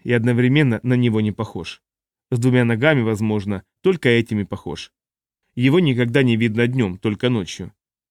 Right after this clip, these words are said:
Всегда на вершине холма чёрный такой на фоне неба. Впервые его увидели в ту ночь, когда все исчезли.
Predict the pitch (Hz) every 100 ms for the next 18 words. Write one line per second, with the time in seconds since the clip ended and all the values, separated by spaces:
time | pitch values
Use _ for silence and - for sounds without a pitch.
0 | _ _ - 123 185 151 120 110 131 117
1 | - 127 151 113 - _ - 139 147 127
2 | 113 113 120 110 - 113 113 107 90 87
3 | - _ _ _ _ _ 127 123 143 117
4 | - 117 120 117 117 113 113 113 123 120
5 | 143 - 113 117 - 120 110 - 120 90
6 | 80